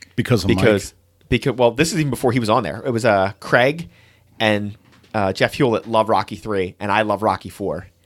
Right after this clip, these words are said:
Speaker 1: Hmm.
Speaker 2: And we would battle it out all the time. And I told them, "It's gotta be our ages. I'm just, like, five years younger than both of them."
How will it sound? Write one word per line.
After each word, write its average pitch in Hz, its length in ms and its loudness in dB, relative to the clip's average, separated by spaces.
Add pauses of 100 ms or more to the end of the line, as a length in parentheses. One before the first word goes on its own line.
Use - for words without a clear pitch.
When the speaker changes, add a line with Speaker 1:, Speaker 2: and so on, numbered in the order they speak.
(140)
Speaker 1:
Hmm. 131 280 -8 (340)
Speaker 2:
And 110 80 -4
we 120 80 2
would 101 120 -4
battle 110 300 0
it 104 80 0
out 101 140 2
all 95 80 -2
the 101 80 -8
time. 110 260 -2
And 95 40 -4
I 101 60 -2
told 135 240 -2
them, 110 120 -8
"It's 117 180 -10
gotta 117 300 -2
be 123 100 0
our 110 100 2
ages. 101 480 -4
I'm 113 120 -8
just, 113 180 -8
like, 98 140 -6
five 120 280 2
years 123 200 2
younger 120 200 2
than 127 120 0
both 131 200 2
of 143 60 -8
them." 143 220 -2